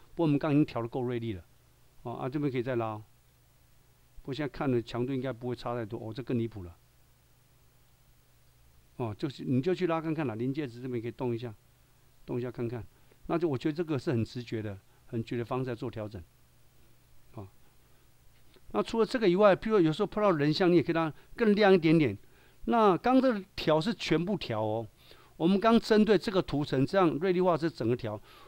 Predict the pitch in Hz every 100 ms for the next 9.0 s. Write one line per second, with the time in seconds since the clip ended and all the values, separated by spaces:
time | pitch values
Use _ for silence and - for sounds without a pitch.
0 | - 208 247 180 147 196 156 - 185 190
1 | 160 - 135 139 202 160 131 175 160 131
2 | 127 123 _ _ _ - 190 175 180 151
3 | 175 156 170 151 151 110 107 117 135 143
4 | - 170 131 101 - _ _ _ _ _
5 | - - 120 117 143 139 120 98 - -
6 | _ - - 160 156 147 220 208 196 185
7 | 180 - 151 135 120 135 135 131 160 175
8 | 156 147 - 147 127 113 123 120 123